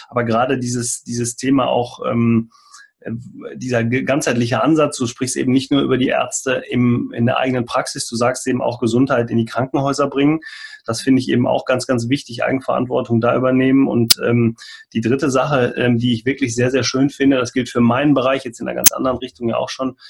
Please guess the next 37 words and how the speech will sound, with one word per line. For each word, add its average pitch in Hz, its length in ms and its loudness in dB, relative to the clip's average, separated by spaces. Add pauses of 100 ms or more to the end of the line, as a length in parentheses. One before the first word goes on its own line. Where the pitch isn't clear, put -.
(340)
da - 60 -16
sagst 117 320 -4
du, 139 40 0
im 123 100 -2
Studium 135 420 2
beginnen. 101 600 -4
Also 120 180 2
nicht 123 340 2
erst, - 520 -4
äh, 127 120 -4
spät 139 600 -4
sich - 240 -20
zu - 100 -10
überlegen, 135 720 2 (640)
was 120 220 -2
passiert, 139 360 0
was 113 120 -2
kann 123 160 -2
ich 117 80 -2
denn 117 160 0
tun, 147 180 4
wie 120 100 0
kann 123 180 0
ich 120 100 -4
mich 120 120 0
entwickeln, 120 420 0
sondern 117 280 2
wirklich 123 320 -2
frühzeitig 127 720 -2 (320)
eine 139 120 -4
Orientierung 135 560 2
zu 139 180 -4
geben, 131 300 2
um 123 100 2
dann 123 160 2
zu 120 160 -4
sagen, 123 440 0